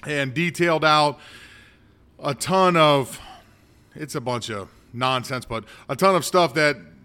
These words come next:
they're gonna supposedly do to combat the virus.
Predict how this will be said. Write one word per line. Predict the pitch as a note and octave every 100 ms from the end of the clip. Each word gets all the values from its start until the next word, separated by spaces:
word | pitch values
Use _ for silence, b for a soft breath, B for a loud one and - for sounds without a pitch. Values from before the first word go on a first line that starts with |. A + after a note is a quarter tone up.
| - C#3+
they're | F3 G3
gonna | E3+ E3+ D#3
supposedly | - C#3+ F3 G3 E3+ E3+ E3+ D#3+
do | C3+ E3+ E3+ E3+ E3 D3 - b b b -
to | B2
combat | E3+ F3 E3+ E3+ D#3+
the | D3
virus. | C#3+ D3+ D3+ D3+ D3 C#3 - -